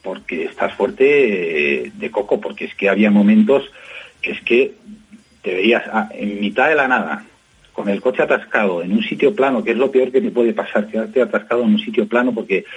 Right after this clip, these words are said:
no, no hay forma de, de, de empujarlo. Y, y era desesperante, y decías, "Venga, no pasa nada, venga, otra y otra", y, y la verdad es que acaba el día y dices, Bueno,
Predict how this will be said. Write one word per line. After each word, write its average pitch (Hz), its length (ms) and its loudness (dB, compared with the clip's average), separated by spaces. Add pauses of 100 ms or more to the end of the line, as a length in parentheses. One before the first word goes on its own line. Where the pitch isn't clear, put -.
(460)
no, 117 200 2
no 220 120 4
hay 120 80 4
forma 120 340 0
de, 113 240 2
de, 101 400 2
de 101 140 -2
empujarlo. - 600 -4 (360)
Y, 104 260 -4
y 90 120 -4
era 95 140 0
desesperante, 113 760 0
y 82 40 -6
decías, 90 320 -6
"Venga, 104 240 0
no 107 120 -2
pasa 117 240 -2
nada, - 180 -10
venga, 95 300 -6
otra 120 500 -2
y 101 140 0
otra", 101 260 0
y, 92 260 -8
y 98 60 -8
la 95 140 -4
verdad 90 240 0
es - 60 -18
que 156 220 -2 (960)
acaba 143 320 2
el 196 80 4
día 220 460 2
y 135 100 -6
dices, 113 240 0
Bueno, 196 220 0